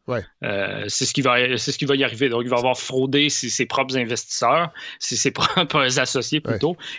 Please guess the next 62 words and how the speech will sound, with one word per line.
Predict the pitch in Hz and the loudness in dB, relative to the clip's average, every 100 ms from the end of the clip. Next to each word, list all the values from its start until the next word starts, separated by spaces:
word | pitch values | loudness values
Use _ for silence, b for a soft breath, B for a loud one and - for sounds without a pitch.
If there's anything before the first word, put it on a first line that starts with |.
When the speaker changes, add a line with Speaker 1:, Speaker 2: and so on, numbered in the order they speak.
| - | 2
Speaker 2:
et | 143 143 | 4 4
il | 139 | 4
va | 135 | 2
faire | 156 | 2
de | |
la | 143 | 0
prison. | - 127 170 185 B B | -2 -4 -2 -4 B B
Et | 151 175 | 0 0
à | 175 147 | 2 2
l'époque | 151 147 214 208 | 2 0 -2 0
où | |
il | 170 | -2
va | 143 | -2
faire | 185 185 | -2 -2
de | |
la | 151 | -2
prison, | 143 131 131 180 | -4 -6 -4 -4
ça | - | -4
c'est | 151 147 | -2 -2
intéressant, | 135 127 117 175 196 B B B B - | 0 -2 -2 -4 -6 B B B B 0
euh, | 139 139 170 | 2 2 2
il | 151 | 2
avait | 143 151 | 2 2
renoncé | 160 233 214 175 - 226 185 | 2 2 2 2 2 0 0
à | |
sa | - 160 | 0 -2
citoyenneté | - 196 170 143 180 | 0 0 2 0 0
canadienne | 151 131 110 156 180 | 0 0 0 -2 -2
pour | - 220 165 | -2 0 0
obtenir | 135 131 120 135 113 | 0 0 0 0 -2
un | 107 | -4
titre | - - - 120 | -2 -4 -2 -6
de | 117 | -4
noblesse. | 117 104 - - - - | -4 -4 -8 -10 -8 -2
Speaker 1:
C'est | 117 | 0
vrai, | 113 190 | 2 -2
ça. | - 117 | -6 -8
Moi, | 107 | -8
je, | 107 | -6
je | 147 | -2
rappelle | 123 196 202 | -2 0 0
de | 113 | 0
ça, | - - | -2 -4
c'est | - | -2
vrai. | 101 147 190 - | 0 0 -2 -4
Ça | - | 4
fait | |
pas | 151 | 6
si | - | 6
longtemps, | 151 262 330 | 6 6 6
là. | 185 165 | 6 6
C'est, | 160 | 6
il | 151 147 | 4 4
est | 156 | 2
sorti | 175 - | 2 2
de | |
prison | 202 202 | 4 6
en | 220 | 6
Speaker 2:
Non. | |
Speaker 1:
deux | 196 | 6
mille | 202 185 | 4 2
douze. | 165 294 370 302 160 | 4 6 4 0 0